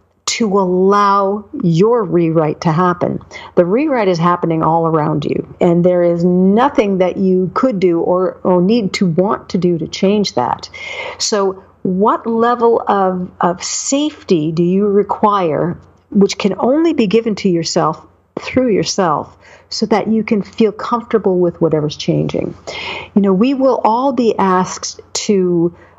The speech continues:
uh, let our opinions and our ideas of certain things change. We will all be asked to be very accepting of many things that seem completely wacky and completely out of alignment with anything that truly matters.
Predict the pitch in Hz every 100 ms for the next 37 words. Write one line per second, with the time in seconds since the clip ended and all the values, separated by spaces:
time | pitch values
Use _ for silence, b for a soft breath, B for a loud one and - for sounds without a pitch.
0 | B _ _ - - - - 196 190 190
1 | 214 233 220 214 196 190 - 247 233 220
2 | 208 196 190 175 175 165 - 165 170 165
3 | 190 208 196 196 180 - 190 170 175 175
4 | 190 170 160 - 160 143 139 - - -
5 | - B B B B 196 190 190 - 214
6 | 247 240 185 185 175 - 175 180 185 180
7 | 160 147 - - 233 233 - 151 143 -
8 | - 156 165 151 156 147 147 143 - -
9 | - 190 180 170 - _ _ - 196 214
10 | 254 269 294 247 233 196 190 185 - 156
11 | - 160 185 175 - 233 226 220 185 180
12 | 165 165 156 156 151 147 156 - 196 196
13 | 185 170 160 - 175 165 160 165 147 -
14 | 50 -